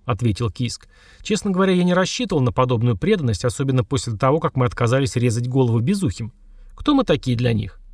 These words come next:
Чужаки, которые как пришли, так и уйдут».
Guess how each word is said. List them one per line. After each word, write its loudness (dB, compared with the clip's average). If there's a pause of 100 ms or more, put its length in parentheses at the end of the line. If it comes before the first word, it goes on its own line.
(140)
Чужаки, 0
которые 0
как -2
пришли, -2
так -2
и 0
уйдут». -2